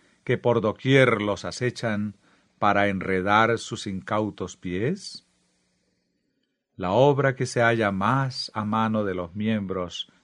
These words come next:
de nuestras iglesias es la de interesarse en nuestros jóvenes y con bondad,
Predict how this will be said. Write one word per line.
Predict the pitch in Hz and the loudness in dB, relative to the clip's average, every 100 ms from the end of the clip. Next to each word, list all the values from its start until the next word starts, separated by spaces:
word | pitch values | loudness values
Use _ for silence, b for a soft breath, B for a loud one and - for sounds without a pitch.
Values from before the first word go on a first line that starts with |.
| - | -8
de | 95 | -6
nuestras | 92 135 131 98 - | -2 -4 -4 -10 -12
iglesias | 82 92 104 - 107 104 113 - - b b b b | -8 -4 -4 -6 -4 -4 -4 -8 -12 b b b b
es | 139 165 156 - 170 | 2 2 2 -8 -10
la | 113 110 117 113 | -8 -4 0 2
de | 113 120 | 2 0
interesarse | 117 123 120 113 165 180 151 - 147 147 | -2 -2 -2 -2 -4 -4 -4 -2 -2 -2
en | 117 107 | -6 -4
nuestros | 107 95 - 82 - | -4 -6 -12 -14 -6
jóvenes | 131 143 110 76 76 - - b b | -2 -2 -2 -6 -10 -18 -20 b b
y | - 123 | -8 -2
con | 202 196 | 0 2
bondad, | 127 95 85 95 110 120 | 0 -2 -4 -2 -2 -4